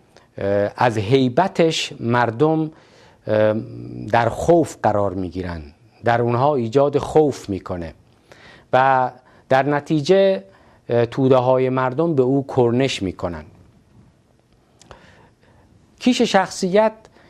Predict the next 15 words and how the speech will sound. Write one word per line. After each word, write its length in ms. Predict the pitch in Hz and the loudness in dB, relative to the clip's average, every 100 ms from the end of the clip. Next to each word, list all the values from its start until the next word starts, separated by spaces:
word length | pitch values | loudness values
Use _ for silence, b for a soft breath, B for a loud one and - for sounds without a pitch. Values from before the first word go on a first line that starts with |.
| b | b
یک 200 | 170 185 | 0 2
مقوله‌ای 680 | 170 147 143 156 160 220 196 | 2 2 0 0 2 2 2
هست 420 | 147 165 156 - | 2 0 0 -4
که، 380 | - 147 143 139 - _ b b b - | 2 2 2 -2 -8 _ b b b -4
اه، 480 | 107 110 110 104 101 | 0 2 2 0 -2
قدمتی 720 | - 139 135 151 190 190 165 | 0 0 2 0 0 0 2
به 120 | 135 | 2
بلندای 640 | 123 127 123 123 151 165 | 2 0 0 0 0 0
تاریخ 580 | 147 - 120 120 143 - - | -2 2 2 2 -2 -4 -2
داره، 320 | 98 90 90 | 0 0 -2
کمابیش 680 | - 185 185 202 214 - - b b b b 131 | -2 0 0 0 -4 -4 -12 b b b b 2
در 320 | 135 135 131 - _ 151 139 127 _ _ 143 143 147 - | 2 2 -2 -12 _ -12 -10 -10 _ _ -20 -16 -18 -4
تمام 540 | 131 147 190 170 135 | 0 2 2 2 -2
تاریخ 600 | 120 - 123 127 165 165 - | -2 2 2 2 -2 -4 -2
با 400 | 127 127 123 | 2 4 4